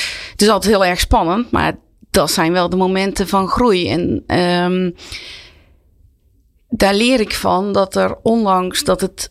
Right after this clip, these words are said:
dat het onbekend is op zo'n moment of spannend is of dat je zelf angstig bent, ja, dat je daar wel doorheen komt en dat er altijd wel een oplossing is. En dan ga je ook letterlijk terug naar, nou, noem maar even in de Himalaya, daar,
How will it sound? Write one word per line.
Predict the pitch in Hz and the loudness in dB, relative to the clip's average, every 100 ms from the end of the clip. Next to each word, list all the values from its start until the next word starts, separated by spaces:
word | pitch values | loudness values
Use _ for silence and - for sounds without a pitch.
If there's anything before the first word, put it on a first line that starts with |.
| - | -6
dat | 208 190 | -4 -2
het | 190 - - | -4 -8 -2
onbekend | 226 220 190 233 220 214 | 0 2 2 0 0 0
is | 190 | -2
op | - | -2
zo'n | - 190 | -2 0
moment | 185 185 170 175 | 2 2 0 -2
of | |
spannend | - - 214 202 190 - | -4 0 2 2 -2 -2
is | 170 170 - | -2 -2 -4
of | - | -6
dat | 196 - | -6 -2
je | - | 0
zelf | 202 190 - | 2 2 0
angstig | - 202 - 185 - | -2 0 0 -2 0
bent, | 185 165 165 - - - - - - | 0 0 -2 -8 -14 -16 -14 -14 -2
ja, | 208 | 0
dat | 220 220 | 2 2
je | |
daar | 226 226 | 0 0
wel | 214 208 | 0 0
doorheen | 208 185 226 285 269 - | 0 2 4 4 2 0
komt | 226 156 - | 0 0 -4
en | - 196 | -2 0
dat | 202 202 | 0 -2
er | 208 - | -4 0
altijd | 269 277 - 208 208 | 0 0 0 -2 0
wel | 208 196 - | -2 0 0
een | 185 | 0
oplossing | 247 - 196 - 180 185 - | 0 0 0 0 0 0 0
is. | 170 - - - - - - - 220 | 0 0 -2 -4 -12 -14 -14 -14 -4
En | 214 208 | 0 2
dan | 208 | 0
ga | 208 220 220 | 0 0 2
je | 214 | 0
ook | 208 196 | 0 2
letterlijk | 202 247 277 - 185 180 - | 2 2 2 -2 -2 -2 -2
terug | - 254 185 190 - | 0 2 0 -2 -2
naar, | 107 104 98 - - - - | 0 0 -2 -4 -12 -16 -6
nou, | - - | -6 -2
noem | 92 | 0
maar | 85 | 0
even | - 73 78 69 65 - | -2 -2 0 0 -2 -4
in | - | -2
de | 170 | 0
Himalaya, | 180 185 185 156 165 | 0 2 2 0 -2
daar, | 185 | -4